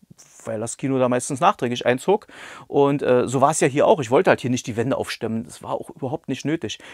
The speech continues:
Es gibt schon eine ganze Menge Kabel nach vorne. Wir haben natürlich die Lautsprecherkabel nach vorne, was ja da schon mal fünf Stück sind.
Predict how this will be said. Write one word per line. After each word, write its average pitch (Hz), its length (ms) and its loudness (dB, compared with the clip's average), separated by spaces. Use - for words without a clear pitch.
Es - 120 -16
gibt 339 140 -4
schon 302 120 -2
eine 190 40 -2
ganze 147 200 4
Menge 175 200 2
Kabel 214 300 2
nach 202 100 0
vorne. 196 380 2
Wir 123 120 -2
haben 123 440 0
natürlich 123 300 -6
die 117 300 -4
Lautsprecherkabel 202 760 4
nach 196 140 -2
vorne, 208 500 2
was - 180 -10
ja 123 120 -2
da 120 200 0
schon 117 240 -6
mal 107 200 0
fünf 180 260 -2
Stück - 240 -6
sind. 240 340 2